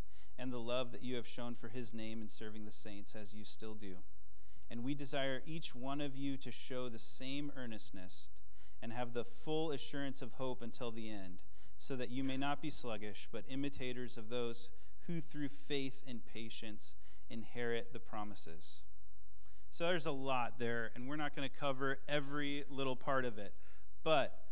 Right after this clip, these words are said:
what it's saying is that us moving forward is absolutely critical. Us becoming adults is absolutely critical, that, that we're called not to just keep going to the same place, laying the same foundation over and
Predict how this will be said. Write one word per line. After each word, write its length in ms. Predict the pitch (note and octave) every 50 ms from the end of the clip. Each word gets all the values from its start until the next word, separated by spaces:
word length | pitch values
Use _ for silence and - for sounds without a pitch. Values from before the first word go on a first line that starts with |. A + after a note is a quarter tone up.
| - - - - -
what 300 | - C3 C#3+ D3+ D3 D3+
it's 160 | D3+ - -
saying 540 | - - D3 C#3 C#3 C3+ C3+ C#3 B2+ A#2+ -
is 280 | C#3 C3 C3 B2 - -
that 360 | - C3+ B2+ A#2+ A#2+ A#2+ - - - - -
us 300 | C#3+ D3 D3+ - - -
moving 340 | E3+ D#3 D3+ C3+ C#3 C3 B2+
forward 560 | - - - D3 C#3+ D3 D3 C#3 C3 B2 G#2+
is 140 | A2 G#2+ - -
absolutely 500 | - A#2 A#2 - - - A#2+ A2 A2 A2
critical. 540 | - - - G#2 F#2+ F#2 - - D#2+ D#2+ - - - - - - - - - - - - - -
Us 280 | C#3 C#3 - - - - - - - - -
becoming 600 | - C#3+ C3+ - - B2+ E3+ E3+ F3 F3 E3+ E3+
adults 480 | E3 D3 B2+ C3 C3+ C3 C3 C3 - -
is 160 | C#3 A#2+ - - -
absolutely 480 | B2+ C3 C3+ - - D3 D3 C#3 C3
critical, 500 | A#2 - - - C#3 B2+ B2+ - - B2+
that, 220 | A#2 B2 A#2+ A#2+ - - - - - - - -
that 240 | B2+ B2+ C3+ C3
we're 160 | D3+ D3+ E3+ D#3
called 260 | - F#3+ F3+ D3+ C3+
not 260 | C#3 D3 D3 D3 D3
to 80 | - D3+
just 240 | C#3 D3+ - - -
keep 260 | - E3 E3+ E3 -
going 260 | D#3 D3+ D3 D3 D3
to 60 | C#3
the 100 | C3+ C3
same 340 | C3 - - C#3+ C#3 C3+ C3+ C3+
place, 340 | - C#3 C3 B2 - -
laying 220 | C#3 C#3 C#3+ C#3+ C3+
the 60 | B2+
same 340 | - - - D3+ D#3+ D#3+ D3+
foundation 720 | - D#3+ D3+ D3+ D3 C#3 C#3 C#3 B2+ - - C3 A#2 G#2+ - - - - - - -
over 520 | C#3+ D#3 D#3+ D#3+ D3 C#3 C#3+ D#3 D3 D3
and 180 | C3+ C3+ C3